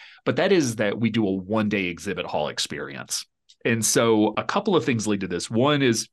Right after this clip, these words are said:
uh, we do, we limit the number of, uh, product companies that can be in the exhibit hall. Uh, candidly, like, most people don't, most advisors don't actually wanna w-, talk to,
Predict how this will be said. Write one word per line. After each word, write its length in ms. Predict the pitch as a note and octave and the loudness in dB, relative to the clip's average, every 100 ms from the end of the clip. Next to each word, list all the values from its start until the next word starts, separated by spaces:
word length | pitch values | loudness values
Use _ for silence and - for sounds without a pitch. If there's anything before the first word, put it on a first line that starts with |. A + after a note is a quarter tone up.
| _ _ _ _ _ - | _ _ _ _ _ -4
uh, 200 | A2+ G#2+ | 0 2
we 220 | G#2+ C3+ | 2 2
do, 220 | B2+ C3+ | 2 0
we 180 | A#2 A2+ | 0 0
limit 320 | G#2 A2 C#3 | 0 0 0
the 80 | C3+ | 0
number 420 | A#2 A2 A2+ A2 | 0 0 2 2
of, 280 | - F#2+ F#2+ - - - - - | 2 0 -2 -8 -20 -20 -16 -6
uh, 140 | F#2 | -4
product 400 | - - G2+ - | -2 0 0 0
companies 440 | - A2 C3 D3 | -4 -4 -4 -4
that 120 | B2+ - | -4 -2
can 140 | A#2 | 0
be 340 | G#2 G#2 A2+ - | 4 4 2 0
in 120 | A2 | 2
the 80 | A#2+ | 2
exhibit 320 | A2 A2 C3+ | 2 0 0
hall. 320 | D3 F3+ D#3+ - | 0 0 -4 -6
Uh, 200 | G#2 F2+ - G#2+ B2 _ | -4 -4 -4 -10 -10 _
candidly, 500 | - A#2+ B2+ C#3+ C#3+ B2+ | -2 2 2 4 2 0
like, 220 | A2+ F#2 | -2 0
most 280 | G2+ A2+ B2+ | 0 0 2
people 200 | D3 A#2+ | 0 0
don't, 280 | - A#2+ A#2+ | 0 0 0
most 200 | A2+ A#2+ | 0 0
advisors 360 | A#2+ A#2+ A#2+ | 0 0 0
don't 180 | A#2+ G#2+ | 0 0
actually 300 | A2 A2+ C3+ | 0 0 -2
wanna 160 | A2 G#2 | -2 -4
w-, 240 | F#2 G#2+ _ _ | -6 -8 _ _
talk 340 | - C3+ D#3 - | 0 2 2 -2
to, 500 | - C3 A2+ A2 | 0 2 2 0